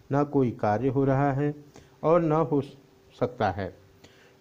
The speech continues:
जड़ तत्व क्योंकि त्रिगुणात्मक है, इसलिए चेतन तत्व की सन्निधि मात्र से होने वाले विषम परिणाम में ग्राह्य और ग्रहण रूप में तीनों गुणों की न्यूनाधिकता के कारण सारे भेदभाव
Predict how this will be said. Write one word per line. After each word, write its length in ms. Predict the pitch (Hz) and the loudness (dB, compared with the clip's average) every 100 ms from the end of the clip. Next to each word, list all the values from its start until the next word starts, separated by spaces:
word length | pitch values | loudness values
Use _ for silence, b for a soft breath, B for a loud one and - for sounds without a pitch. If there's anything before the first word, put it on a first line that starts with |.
| 131 | -2
जड़ 240 | 139 185 | 2 2
तत्व 380 | 185 170 170 165 | 2 0 0 -4
क्योंकि 380 | 165 151 151 165 | 0 0 0 -2
त्रिगुणात्मक 680 | 139 110 113 113 113 143 143 | -2 -2 -2 -2 -2 -4 -4
है, 240 | 160 170 - _ _ _ | -6 -8 -14 _ _ _
इसलिए 400 | 160 165 190 185 | -2 -2 0 0
चेतन 480 | 180 139 139 170 180 | 0 2 2 2 -2
तत्व 340 | 175 151 - | -2 -4 -4
की 200 | 156 165 | -4 -4
सन्निधि 460 | 160 - 123 143 151 | -4 -4 0 0 0
मात्र 360 | 139 123 123 127 | 0 0 -2 -8
से 240 | - 107 104 | -4 -4 -2
होने 260 | 113 139 | 0 2
वाले 340 | 127 98 98 90 b b b b _ | 2 2 -2 -8 b b b b _
विषम 340 | 143 147 180 180 | 0 2 0 2
परिणाम 480 | 143 123 123 143 | 0 0 0 0
में 300 | 151 110 98 107 - | 0 -2 -4 -10 -14
ग्राह्य 460 | 110 117 135 143 156 | -4 0 2 2 2
और 300 | - 123 113 | 0 0 0
ग्रहण 360 | 101 113 170 165 | -2 -2 -2 2
रूप 240 | 147 139 | 2 2
में 260 | 123 104 107 B B B _ | -2 -4 -6 B B B _
तीनों 340 | 147 165 190 170 | 0 2 2 2
गुणों 280 | 139 160 165 | 2 2 0
की 180 | 165 | 0
न्यूनाधिकता 760 | 156 120 113 117 107 127 - 160 | 0 0 0 -2 -2 -6 -2 -2
के 200 | 160 123 | 0 -4
कारण 480 | - 113 113 120 120 b b b _ | -2 -2 0 -4 -8 b b b _
सारे 320 | 135 139 139 120 | 0 2 2 0
भेदभाव 720 | 101 131 151 143 110 101 101 | 2 4 4 2 -2 -2 -2